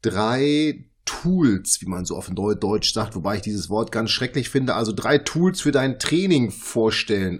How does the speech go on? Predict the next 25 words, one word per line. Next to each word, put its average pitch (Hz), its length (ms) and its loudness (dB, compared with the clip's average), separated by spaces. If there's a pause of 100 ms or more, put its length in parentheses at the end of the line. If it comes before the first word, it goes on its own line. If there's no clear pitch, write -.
(100)
sprich - 640 0 (280)
drei 143 640 2
Trainingshilfen, 120 1080 2 (600)
die, 156 880 0 (420)
und 117 220 -6
dann 113 180 0
solltest 123 260 0
du 120 60 -6
vielleicht - 220 -2
auch 120 80 -2
nochmal 117 240 -2
in 104 80 -6
Folge 110 380 2
drei 113 340 4
reinhören, 131 1300 2
die 120 480 -2
ich - 400 -8
auf 110 300 2
die 113 140 -2
drei 110 240 4
Scoring-Schläger 127 680 6
gemünzt 101 460 0
habe, 82 320 -2
also 98 260 -2
Driver 123 960 2